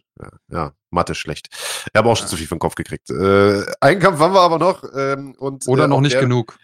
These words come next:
Speaker 1: Oder noch nicht
Speaker 2: Je
Speaker 1: genug.
Speaker 2: nachdem, wie man
Speaker 1: Und,
Speaker 2: fragt.
Speaker 1: äh, auch da, äh, d-, das ist auch ein total spannender Kampf. Jetzt bringt er mich richtig aus dem Konzept, der, der Kanyotakis. Äh, und zwar, das haben wir ja eingangs schon gesagt, ein Kampf, der ursprünglich mal ganz anders geplant war.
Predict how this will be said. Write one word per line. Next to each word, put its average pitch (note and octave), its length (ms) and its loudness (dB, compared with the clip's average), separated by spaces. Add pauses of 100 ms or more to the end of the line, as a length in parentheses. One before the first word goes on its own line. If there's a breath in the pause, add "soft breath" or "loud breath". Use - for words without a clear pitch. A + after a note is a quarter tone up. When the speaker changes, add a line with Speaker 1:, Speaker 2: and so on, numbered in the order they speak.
(280)
Speaker 1:
Oder G#2+ 160 -8
noch B2+ 80 -4
nicht C3 140 -14
Speaker 2:
Je A2 60 -6
Speaker 1:
genug. G#2+ 120 -2
Speaker 2:
nachdem, G#2+ 180 -6
wie G#2+ 60 -6
man G#2 140 -6
Speaker 1:
Und, A2+ 120 -8
Speaker 2:
fragt. F#2+ 220 -4 (300)
Speaker 1:
äh, A#2 220 -2 (100)
auch - 260 -4
da, C3+ 440 4
äh, C3 480 -2 (420)
d-, B2 160 -4
das B2 180 -4
ist C3 300 -6
auch C#3+ 200 -2
ein C3+ 140 -6
total A#2+ 320 4
spannender C3 380 0
Kampf. C3 200 -2
Jetzt C3 120 -8
bringt A#2+ 160 -6
er A#2 60 -6
mich A2+ 160 -8
richtig G#2+ 240 -10
aus G#2+ 80 -6
dem G#2+ 80 -16
Konzept, - 440 -8
der, F#2 240 0
der F2+ 140 -4
Kanyotakis. F#2+ 560 -4 (460 loud breath)
Äh, A#2+ 360 0
und C3 160 -6
zwar, C3 340 4
das A#2+ 120 -2
haben B2 120 -4
wir A#2 60 0
ja A#2 120 0
eingangs B2+ 280 -4
schon B2 120 -8
gesagt, A2 340 -4
ein A2+ 60 -12
Kampf, G#2+ 180 -4
der A2 120 -4
ursprünglich A2 360 -10
mal A2 100 -4
ganz G2+ 160 -4
anders G#2+ 220 -8
geplant - 380 -6
war. G#2+ 260 2